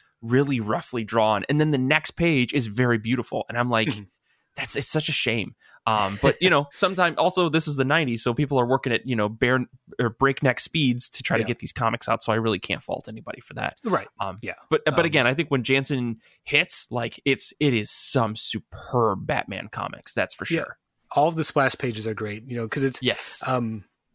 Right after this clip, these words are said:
Speaker 2: you know, I have the, I have the single issues, but I did borrow it digitally to read. And, like, they did
Speaker 1: Mm-hmm.
Speaker 2: that annoying thing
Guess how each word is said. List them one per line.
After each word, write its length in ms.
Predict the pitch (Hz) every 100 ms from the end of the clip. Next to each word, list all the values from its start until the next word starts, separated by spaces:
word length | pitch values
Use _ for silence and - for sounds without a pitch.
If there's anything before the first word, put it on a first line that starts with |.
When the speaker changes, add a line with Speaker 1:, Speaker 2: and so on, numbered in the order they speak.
| _ -
Speaker 2:
you 60 | 151
know, 60 |
I 100 | 147
have 180 | 147 170
the, 220 | 160 151 - - -
I 120 | 151
have 100 | 160
the 80 | 147
single 260 | - 151 127
issues, 360 | 127 139 127
but 140 | - 123
I 80 | 120
did 180 | 131
borrow 280 | 113 120 123
it 100 | 120
digitally 360 | 120 - 135 131
to 120 | -
read. 300 | 143 143 143
And, 160 | 139 120
like, 120 | 120
they 80 | 143
did 100 | -
Speaker 1:
Mm-hmm. 40 | 160
Speaker 2:
that 100 | 143
annoying 320 | 123 127 127
thing 420 | - 123 127